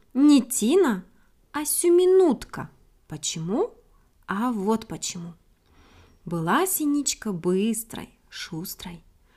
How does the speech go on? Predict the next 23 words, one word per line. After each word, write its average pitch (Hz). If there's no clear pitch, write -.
Где 196
только 277
её 226
не 226
встретишь. 196
И 294
в 269
лесу, 254
и 330
на 269
речке, 214
и 254
в 247
поле. 220
Со 202
всеми 233
синичка 214
Тина 202
дружила, 180
всем 180
помогала. 233
А 170
помогая, 180